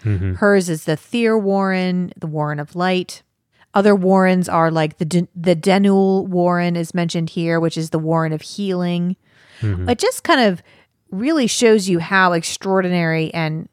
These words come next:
Speaker 2: unusual it is for the emperor, the empress, to have her own personal warren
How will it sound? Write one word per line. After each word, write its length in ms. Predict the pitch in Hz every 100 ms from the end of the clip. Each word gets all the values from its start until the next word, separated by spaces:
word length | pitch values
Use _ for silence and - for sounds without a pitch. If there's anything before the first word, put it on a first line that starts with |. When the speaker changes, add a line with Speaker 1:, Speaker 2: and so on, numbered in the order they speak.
| _ _ -
Speaker 2:
unusual 680 | 175 170 254 339 262 185
it 100 | 170 165
is 360 | 165 165 160
for 540 | - 175 170 165 165 -
the 340 | 175 170 165 - -
emperor, 680 | 247 247 202 170 165 170 -
the 140 | 185
empress, 400 | 214 233 180 170
to 80 | -
have 380 | 165 226 226 180
her 180 | 185 175
own 180 | 190
personal 500 | 175 233 226 - 160
warren 540 | 151 147 170 - -